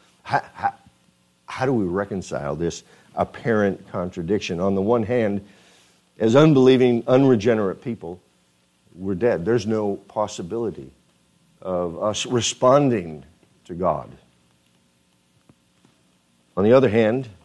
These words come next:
we're commanded to awake and rise from the dead. How does that happen? Well, there's only one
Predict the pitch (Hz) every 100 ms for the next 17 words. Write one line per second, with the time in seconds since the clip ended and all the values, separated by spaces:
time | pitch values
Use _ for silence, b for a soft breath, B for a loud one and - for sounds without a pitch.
0 | _ 87 95 95 98 101 107 107 101 -
1 | 92 82 92 101 - - 92 80 82 85
2 | - 90 90 98 120 71 - _ _ _
3 | _ _ _ _ _ _ _ _ _ _
4 | _ _ _ _ _ _ - 117 117 117
5 | 104 104 104 85 90 110 101 95 117 104
6 | 95 104 95 113 120 110